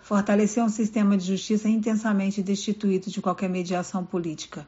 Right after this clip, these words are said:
que ganharam exponencialmente espaço e intensidade de atuação no mesmo período,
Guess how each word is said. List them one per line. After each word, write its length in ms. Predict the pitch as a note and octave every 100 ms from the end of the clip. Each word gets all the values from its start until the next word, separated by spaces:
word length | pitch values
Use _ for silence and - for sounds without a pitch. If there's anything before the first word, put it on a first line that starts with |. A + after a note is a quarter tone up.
| -
que 120 | G#3
ganharam 640 | F#3+ G3+ G3 F#3+ G3+ G#3 G#3
exponencialmente 1300 | G#3+ A#3+ A#3 - A3 G3+ G3+ G3 G3 F3+ F3 F3 F3
espaço 540 | E3+ - G3 G#3+ G#3+ G#3+
e 40 |
intensidade 800 | G3 G3 F#3 F#3 E3+ F3 E3+ E3+
de 140 | E3+
atuação 640 | E3+ E3+ E3+ D#3+ - G3 G3+
no 80 |
mesmo 320 | F#3+ F#3 F#3+ F3
período, 540 | F3+ E3 D3 D3+